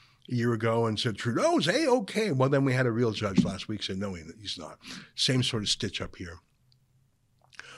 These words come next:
Rock Salt says, "Trudeau has figured what many Ontarians already know when making inquiries about accessing their healthcare system. If you don't get the answer you want, call back the next day.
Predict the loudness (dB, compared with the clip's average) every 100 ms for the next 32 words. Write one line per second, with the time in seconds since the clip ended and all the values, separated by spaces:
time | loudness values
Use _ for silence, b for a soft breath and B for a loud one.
0 | B 4 6 6 6 6 6 8 8 4
1 | -4 _ _ _ B B -4 4 8 8
2 | 6 6 8 10 8 6 2 -4 _ 2
3 | 4 6 6 6 6 4 4 4 4 4
4 | 4 6 6 4 4 4 4 4 4 2
5 | 2 0 2 2 0 0 0 -2 -2 -4
6 | -4 -2 0 0 0 0 -4 0 0 0
7 | B B B B B -6 0 2 4 2
8 | 2 2 2 2 2 4 4 4 -2 _
9 | -8 -2 0 0 0 -2 -2 2 4 6